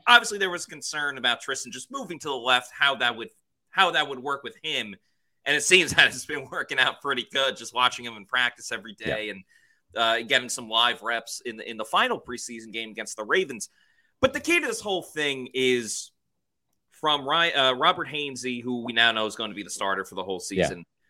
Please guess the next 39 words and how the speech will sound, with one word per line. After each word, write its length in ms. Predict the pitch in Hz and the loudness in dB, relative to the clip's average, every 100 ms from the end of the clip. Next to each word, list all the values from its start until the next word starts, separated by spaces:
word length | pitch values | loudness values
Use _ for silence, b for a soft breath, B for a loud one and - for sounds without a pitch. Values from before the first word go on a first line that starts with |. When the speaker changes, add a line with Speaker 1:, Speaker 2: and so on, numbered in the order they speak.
| _ | _
Speaker 1:
from 140 | - 151 | -10 2
Robert 260 | 214 226 | 4 4
Hainsey 420 | 175 170 156 151 | -2 -8 -6 -6
down 240 | 127 143 156 | 0 2 0
to 140 | 147 | -2
that 240 | 123 95 95 | 0 0 2
right 240 | 101 - | 0 0
side. 340 | - 95 60 - | 0 0 -2 -2
Can 180 | 208 277 | 0 0
they 140 | 311 | 0
hold 280 | 190 196 190 | -4 -4 -4
up 200 | 160 - | -6 0
their 200 | 127 123 | 4 6
end 220 | 117 104 | 4 -2
of 80 | 95 | -8
the 60 | - | -10
bargain? 340 | 92 80 - | -8 -8 -8
'Cause 140 | 180 | 0
I 80 | - | 2
think 180 | 440 427 | 2 4
Matt 200 | 247 226 | 6 6
Filer 340 | 214 214 185 139 | 6 4 4 0
at 80 | 123 | -2
left 220 | 131 - | -4 2
guard 220 | 135 127 | 2 2
has 100 | 123 | 2
actually 280 | 120 - 107 | -2 -2 -10
looked 220 | 117 - | -12 -10
pretty 220 | 117 110 | -8 -8
good. 320 | 92 117 117 - _ _ _ _ | -4 0 0 -2 _ _ _ _
Speaker 2:
Yeah. 140 | 90 113 | 4 4
Speaker 1:
Uh, 220 | 110 113 | 4 2
again, 260 | 107 139 104 | 4 6 6
just 200 | 139 - | 0 2
watching 260 | 127 127 | 2 2
him 140 | 127 107 | -6 -14
in 80 | 101 | 0
practice 640 | 170 160 151 156 143 - | 8 10 8 2 -2 -2
and 320 | 113 104 92 | -6 -8 -16